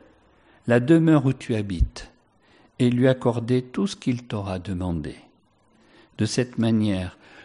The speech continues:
tous les peuples du monde te connaîtront. Ils te révéreront comme le fait ton peuple Israël, et ils reconnaîtront que le temple que j'ai construit t'appartient.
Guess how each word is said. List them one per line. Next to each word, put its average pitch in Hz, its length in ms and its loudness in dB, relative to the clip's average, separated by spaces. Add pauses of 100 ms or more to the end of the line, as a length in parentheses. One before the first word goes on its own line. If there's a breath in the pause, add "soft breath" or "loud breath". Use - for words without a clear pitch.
(140 soft breath)
tous 208 160 0
les 151 140 0
peuples 110 400 -2
du 101 140 -2
monde 107 500 6
te 101 100 -4
connaîtront. 135 720 2 (480 loud breath)
Ils 160 160 6
te 180 100 6
révéreront 170 840 10
comme 139 420 4 (200 loud breath)
le 131 180 8
fait 160 280 0
ton 117 200 2
peuple 120 400 2
Israël, 107 680 0 (540 soft breath)
et 117 120 8
ils 107 120 6
reconnaîtront 127 760 8
que 117 120 -2
le 90 160 -2
temple 127 680 0 (400 soft breath)
que 117 180 6
j'ai 98 220 -2
construit 101 760 0 (300)
t'appartient. 92 580 -4